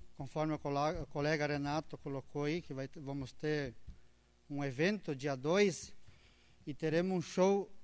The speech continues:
humorístico com Tony e Rosina.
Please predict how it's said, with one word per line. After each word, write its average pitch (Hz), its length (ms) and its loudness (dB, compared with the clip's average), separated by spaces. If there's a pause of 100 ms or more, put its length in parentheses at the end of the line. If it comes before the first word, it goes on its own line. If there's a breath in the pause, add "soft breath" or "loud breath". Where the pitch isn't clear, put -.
humorístico 156 680 -2
com 165 320 -2 (300)
Tony 220 360 4
e 190 200 -2
Rosina. 147 560 0